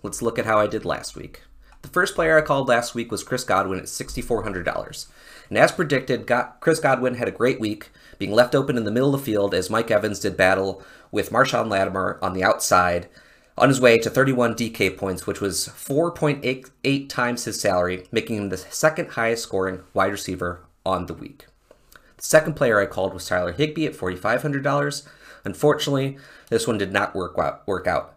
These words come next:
Higbee saw three targets. He caught all of them for twenty-five yards, but that's only five point five D K points.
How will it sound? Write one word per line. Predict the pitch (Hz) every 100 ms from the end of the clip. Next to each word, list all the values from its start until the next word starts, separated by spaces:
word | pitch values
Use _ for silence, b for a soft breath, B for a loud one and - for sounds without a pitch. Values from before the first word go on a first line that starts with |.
| b
Higbee | b 160 165
saw | 160 120
three | - 135
targets. | - 113 113 - -
He | 104
caught | - 160
all | 120 113
of |
them | 113 110
for | 107
twenty-five | 98 120 117 110 95
yards, | 90 92
but | -
that's | - 101
only | 117 107
five | 90 104 101
point | - 107 -
five | - 95 95 101
D | 101 101
K | - 107
points. | - 135 143 139 -